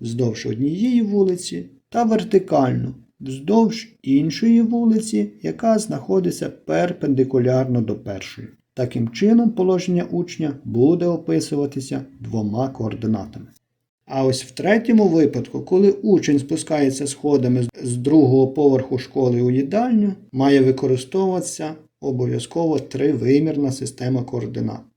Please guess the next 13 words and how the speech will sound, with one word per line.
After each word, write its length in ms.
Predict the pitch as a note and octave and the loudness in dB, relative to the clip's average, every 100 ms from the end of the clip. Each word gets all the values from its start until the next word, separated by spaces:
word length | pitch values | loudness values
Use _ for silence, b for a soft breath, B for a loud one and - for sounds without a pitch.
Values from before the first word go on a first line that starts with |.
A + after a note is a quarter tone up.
| _ - | _ -6
Адже 220 | C3 C#3 | -4 -2
в 80 | C3 | -2
цьому 240 | D3+ C#3+ | 0 2
випадку 640 | C3 G3+ G#3 - D#3+ D#3 - _ _ | 4 2 2 -4 -4 -4 -6 _ _
важливо 520 | B2 C3 A2+ C3 F3 E3+ | -4 -4 0 2 2 0
використовувати 1000 | D3+ D#3 D3+ - D#3 D3+ D3+ D#3 D#3 - _ _ | -2 -4 -6 -6 -4 -2 -2 -4 -8 -10 _ _
три 220 | G3 F#3+ | 2 4
осі: 440 | C3+ A2+ - - - _ _ | 4 2 -4 -8 -10 _ _
горизонтальну 1040 | B2+ F3 F#3+ F3 C#3 - B2+ B2+ C3+ D3+ D#3 _ | -4 2 2 4 0 0 -2 0 0 -2 -6 _
вздовж 440 | E3 E3 F3 D#3 C3 | -12 -6 0 0 0
довжини 420 | D3 C#3 D3 D3 | -2 -2 -2 -2
будинку, 640 | C#3 C#3 D3 D3 C#3 D3+ - - | -4 -2 -2 -2 -4 -10 -12 -14
вертикальну 1080 | B2 D#3+ F3 - F#3 - C#3 C3 B2+ D3 F3 | -2 -2 -2 2 0 2 2 2 2 0 -4